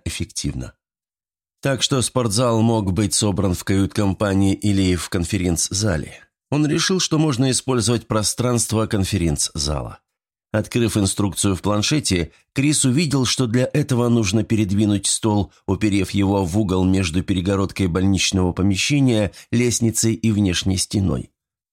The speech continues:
Места для спорта всё равно маловато. Остался бы сектор круга где-то пятнадцать квадратных метров.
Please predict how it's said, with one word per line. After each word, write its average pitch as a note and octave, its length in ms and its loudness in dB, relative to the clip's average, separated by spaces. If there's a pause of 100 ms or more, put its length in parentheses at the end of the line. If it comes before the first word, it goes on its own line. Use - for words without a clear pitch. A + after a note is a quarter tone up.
(120)
Места C#3+ 440 2
для A#2+ 160 2
спорта B2 400 0
всё C3+ 180 0
равно B2+ 340 2
маловато. E2 760 0 (220)
Остался G2+ 520 0
бы G2 120 0
сектор G2 440 -2
круга F#2+ 420 0
где-то F#2 320 -2
пятнадцать F#2 520 -2
квадратных F#2 580 -2
метров. - 460 -4